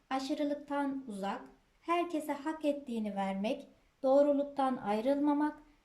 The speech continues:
insanlar arasında ayrım yapmamanın içerisine de dahildir. Adaletin olmadığı yerde güven, barış ve huzur olmaz.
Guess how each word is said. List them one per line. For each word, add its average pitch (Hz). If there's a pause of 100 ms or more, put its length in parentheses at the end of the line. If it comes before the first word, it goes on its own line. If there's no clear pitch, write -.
insanlar 294
arasında 214
ayrım 277
yapmamanın 262 (360)
içerisine 262
de 349 (180)
dahildir. 220 (680)
Adaletin 349
olmadığı 339
yerde 269 (260)
güven, 247 (180)
barış 302
ve 196 (100)
huzur 330 (120)
olmaz. 214